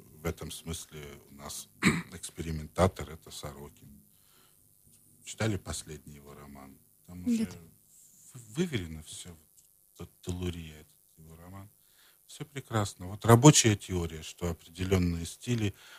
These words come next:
Speaker 1: а, в человеке, а, могут возбуждать определённые эмоциональные состояния, направлять его дискурс внутренний так или иначе.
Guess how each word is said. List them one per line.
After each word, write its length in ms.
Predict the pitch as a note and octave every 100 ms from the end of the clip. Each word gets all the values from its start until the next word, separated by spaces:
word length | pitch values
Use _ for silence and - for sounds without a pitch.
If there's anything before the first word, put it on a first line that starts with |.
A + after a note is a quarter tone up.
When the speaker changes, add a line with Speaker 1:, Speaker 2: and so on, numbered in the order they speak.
| -
Speaker 1:
а, 480 | - E2 E2 E2 D#2+
в 60 | D2+
человеке, 800 | - E2+ E2+ F#2 - E2 D#2+ D#2 _ _ _ _ _ -
а, 260 | D#2+ D#2 D2+
могут 460 | D#2 D#2 D2+ -
возбуждать 560 | - C#2 E2 D2+ D#2+ -
определённые 560 | - - D#2 D2+ D2 C#2+
эмоциональные 800 | C#2+ - D2 D2+ G2+ A2+ G2+ F#2
состояния, 680 | - - - E2+ E2 D#2
направлять 580 | D2 D#2 - D2+ D2+ -
его 140 | C#2+ C#2+
дискурс 600 | F#2+ G#2+ - G2 - - _ _ _ _ D#2+ D#2
внутренний 420 | E2+ - D#2+ D#2
так 200 | D2+ D#2+ -
или 200 | D#2+ D2+
иначе. 400 | D2+ D2+ C#2+ -